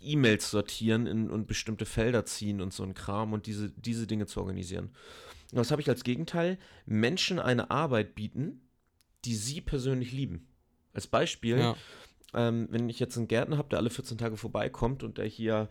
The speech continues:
Speaker 1: frei mit, ne, selbstbestimmt, ohne dass ich ihm sage, was er zu tun und zu lassen hat,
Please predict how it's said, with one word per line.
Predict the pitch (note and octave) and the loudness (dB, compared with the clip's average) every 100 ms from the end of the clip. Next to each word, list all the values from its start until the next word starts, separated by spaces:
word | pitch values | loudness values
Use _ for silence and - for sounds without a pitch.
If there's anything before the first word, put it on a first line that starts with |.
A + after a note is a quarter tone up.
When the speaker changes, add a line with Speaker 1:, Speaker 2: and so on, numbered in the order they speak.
| - - | -8 -18
Speaker 1:
frei | - G#2+ A#2 D#3 F2+ - - | -8 -2 2 2 0 -4 -8
mit, | A2+ G#2+ - - | -6 -6 -6 -6
ne, | A2+ D#3+ - - - | -4 -4 -8 -16 -10
selbstbestimmt, | - B2 - B2+ - - D3 E3+ G3 - - - | -2 -2 -2 -8 -6 -2 -2 -2 -6 -14 -12 0
ohne | B2+ | 2
dass | B2 A2+ | 2 0
ich | A2 | -2
ihm | G#2+ | 0
sage, | G#2 A2 | 2 2
was | G#2+ - | 2 -4
er | |
zu | - - | -8 -6
tun | A#2 G2+ | -4 -4
und | |
zu | - | -2
lassen | G2+ C#3+ A#2+ | -2 -2 -2
hat, | B2 - | -2 -4